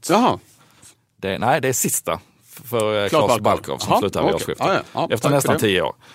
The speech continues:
Speaker 2: Eh, och så är det tillförordnade då vice V D som tar över, men vem som blir långsiktigt är inte riktigt klart än.
Speaker 1: Ja,
Speaker 2: Så att
Speaker 1: okej.
Speaker 2: det
Speaker 1: Ja.
Speaker 2: finns lite osäkerhetsmoment där. Men samtidigt ska man veta då att aktien har ju gått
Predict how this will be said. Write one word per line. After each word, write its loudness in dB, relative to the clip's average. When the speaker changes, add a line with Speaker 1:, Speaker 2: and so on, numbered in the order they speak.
Speaker 2:
Eh, -4
och -8
så -6
är -2
det -2
tillförordnade -2
då -2
vice -4
V 0
D -4
som -8
tar -2
över, -2
men -6
vem -6
som -8
blir -6
långsiktigt -6
är -4
inte -10
riktigt -14
klart -12
än. -16
Speaker 1:
Ja, 0
Speaker 2:
Så -2
att 0
Speaker 1:
okej. -8
Speaker 2:
det -12
Speaker 1:
Ja. -6
Speaker 2:
finns -6
lite -2
osäkerhetsmoment -2
där. 0
Men -6
samtidigt 0
ska -2
man 2
veta 0
då 2
att -2
aktien -4
har -4
ju -6
gått -12